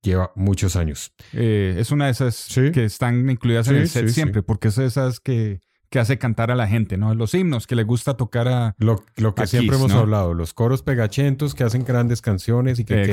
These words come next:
Speaker 1: queden inmortalizadas. Eso es de ahí. Esta lo tenía
Speaker 2: Exactamente.
Speaker 1: todo, tenía todos los elementos para hacer un gran sencillo y una canción inmortalizada como lo es a la del día de hoy.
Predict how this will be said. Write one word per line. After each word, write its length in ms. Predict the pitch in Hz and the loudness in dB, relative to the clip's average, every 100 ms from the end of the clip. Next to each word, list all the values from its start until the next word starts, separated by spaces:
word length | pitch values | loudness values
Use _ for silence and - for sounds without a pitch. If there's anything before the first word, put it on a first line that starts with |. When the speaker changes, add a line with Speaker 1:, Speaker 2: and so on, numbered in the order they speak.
| 104 | 2
Speaker 1:
queden 60 | 110 | 2
inmortalizadas. 920 | 101 101 - 92 82 92 80 76 82 | 2 0 0 -2 -2 -2 -2 -2 -4
Eso 240 | 82 107 | -2 0
es 280 | 104 - - _ _ _ | -2 -6 -20 _ _ _
de 120 | 104 | 0
ahí. 180 | 98 80 | 0 0
Esta 240 | 78 - 101 | -4 0 2
lo 140 | 98 | 4
tenía 180 | 95 95 | 2 0
Speaker 2:
Exactamente. 360 | 85 92 113 113 | 2 2 2 0
Speaker 1:
todo, 180 | - - | -6 -6
tenía 260 | 143 139 143 | 0 0 2
todos 160 | 170 | 0
los 120 | 165 147 | 0 0
elementos 480 | 131 123 127 131 | 0 0 -2 -4
para 180 | - 120 | -2 0
hacer 180 | 95 107 | 0 0
un 60 | 110 | 2
gran 180 | 117 | 2
sencillo 480 | 110 110 120 120 135 | 0 0 0 2 0
y 80 | 113 | 2
una 140 | 95 98 | 0 2
canción 340 | 104 87 87 | 0 0 0
inmortalizada 640 | 90 95 - 80 76 82 | 2 0 -2 -4 -4 -4
como 220 | 80 87 78 | -2 -2 -2
lo 120 | 76 | -4
es 220 | 76 - _ | -8 -12 _
a 220 | 90 85 | -4 -2
la 120 | 82 | -2
del 120 | 80 76 | -4 -6
día 200 | 82 80 | -6 -6
de 60 | |
hoy. 80 | 71 | -8